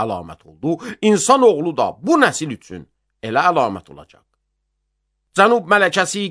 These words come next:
qiyamət günündə bu nəslin adamları ilə qalxıb onları məhkum edəcək. Çünki o, Süleymanın hikmətli sözlərini eşitmək üçün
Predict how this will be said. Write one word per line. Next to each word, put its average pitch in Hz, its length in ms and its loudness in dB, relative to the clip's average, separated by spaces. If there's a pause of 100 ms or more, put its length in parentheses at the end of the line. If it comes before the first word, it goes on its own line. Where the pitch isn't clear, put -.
qiyamət 202 560 2
günündə 196 400 2 (100)
bu 285 160 0
nəslin 220 400 2
adamları 170 540 2
ilə 160 240 -4
qalxıb 151 420 -2 (180)
onları 254 440 6
məhkum 220 400 -2
edəcək. 135 320 -6 (420)
Çünki - 380 -8
o, 127 320 -4 (300)
Süleymanın 175 760 0
hikmətli - 760 -2
sözlərini 165 680 2
eşitmək 151 540 -4
üçün 95 300 -12